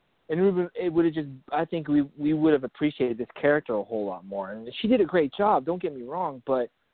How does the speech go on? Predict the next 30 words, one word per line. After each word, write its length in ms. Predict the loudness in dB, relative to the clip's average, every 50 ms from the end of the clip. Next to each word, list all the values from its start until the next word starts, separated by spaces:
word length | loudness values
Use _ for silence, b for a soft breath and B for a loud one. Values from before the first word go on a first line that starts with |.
| _ _ _ _ _ _ _ _ _ _ _ 2
underused. 680 | 2 2 4 2 0 -2 -2 -2 -2 -2 -2 -4 -6 _ _ _ _ _ _ _ _ _ _ _ _ _ _ _ -12
Marvel 420 | -2 0 2 2 2 2 2 0
has 100 | 0 0
a 60 | 0 -2
tendency 440 | -2 -2 -4 -4 -4 -2 0 2 2
to 100 | 2 0 0
focus 280 | 0 -2 -2 -2 -4 -6
on 200 | -4 -4 -4 -6 -8 _ _
stuff 260 | 0 2 2 2 0 _ _ _ _ _ _ _ _ _ _ _ _ _ _ _ _ _ _ _ -8
and 120 | -6 -6
then 100 | -6 -6
kinda 280 | -4 -2 0 2 2 4
let, 200 | 4 4 2 0 _ _ -20 -20 _ _ -6
you 320 | -4 -4 -4 -4 -4 -2
know, 140 | 0 0 2
little 220 | 2 2 2 2
tiny 320 | 0 0 -2 -2 0 0 2
little 240 | 2 2 2 2 -2 _ _ _ _ _
things 280 | -2 -2 -2 -2 -6 -10 _
go 160 | 2 2 2 2
through 140 | 0 -2
the 80 | -4 -2
wayside. 640 | 0 2 0 0 -2 -2 _ -2 -2 0 -2 -2 -4
And 220 | -6 -6 -8 -8 -6
I 200 | 0 2 2 4
really 260 | 4 4 2 2 2
think 320 | 0 -2 -4 -4 -4 -2 0
that 220 | 0 2 0 0 b b b b _ _ _ _ _ _
he 160 | _ -2 0 2
wasn't, 360 | 4 4 2 2 -2 -8